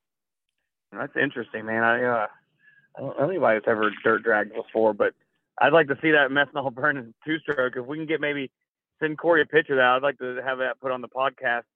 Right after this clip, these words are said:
like, the, the preview, 'cause I'm curious of what that bad boy even looked like. That's gotta be crazy.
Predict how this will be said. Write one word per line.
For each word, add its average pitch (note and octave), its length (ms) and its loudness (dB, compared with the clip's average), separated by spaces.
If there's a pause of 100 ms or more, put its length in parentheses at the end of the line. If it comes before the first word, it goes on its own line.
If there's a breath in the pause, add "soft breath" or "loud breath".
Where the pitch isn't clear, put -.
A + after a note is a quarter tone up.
like, B2 200 -12
the, B2 180 -6 (460)
the B2+ 80 -12
preview, C#3+ 440 0
'cause B2+ 160 -2
I'm D3 120 2
curious D#3+ 320 2
of C#3 60 0
what B2 100 0
that C#3 160 2
bad B2+ 180 4
boy B2+ 180 -2
even A#2 220 -6
looked D3 180 -6
like. B2 120 -6
That's C3+ 120 -8
gotta C3+ 160 -4
be B2 60 -10
crazy. A#2+ 380 -8